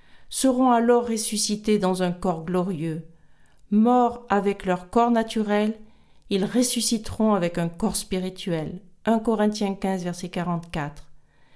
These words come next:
c'est-à-dire libérés de tout ce qui les rattachait à ce monde. Simultanément, la même transformation s'opérera dans les croyants vivants qui seront alors changés. Et tous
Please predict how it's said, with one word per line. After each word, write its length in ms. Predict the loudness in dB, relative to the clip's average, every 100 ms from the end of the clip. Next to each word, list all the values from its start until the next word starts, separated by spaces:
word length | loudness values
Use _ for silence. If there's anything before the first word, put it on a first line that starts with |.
| -20 -20 -8
c'est-à-dire 720 | -2 0 2 0 2 0 0
libérés 640 | 2 2 4 2 2 0
de 100 | 0
tout 200 | -2 -6
ce 140 | -6 -6
qui 160 | -4
les 160 | -2 -2
rattachait 580 | -2 -4 -2 -2 -2 -4
à 60 |
ce 160 | -6 -6
monde. 380 | -6 -6 -8 -12 -20 -20 _ -20 -20 -20 -20 -10
Simultanément, 1160 | -2 2 4 4 2 2 4 4 4 2 -2 -8 -20 -20 _ _ 0
la 180 | 2 4
même 280 | 4 2
transformation 880 | 0 -2 -2 2 2 4 2 2 0
s'opérera 800 | 0 0 0 0 -2 -4 0 0
dans 140 | 0 -2
les 100 | -2
croyants 440 | -4 -4 0 -2
vivants 500 | -2 -4 -2 -4 -6 -8
qui 100 | -4
seront 320 | -2 -2 -2
alors 260 | 0 -2 -2
changés. 640 | -2 -2 -2 -4 -8 -12 -20 -20 -20 -20 -20 -20 0
Et 280 | 2 2 -4
tous 540 | 0 0 0 -6 -10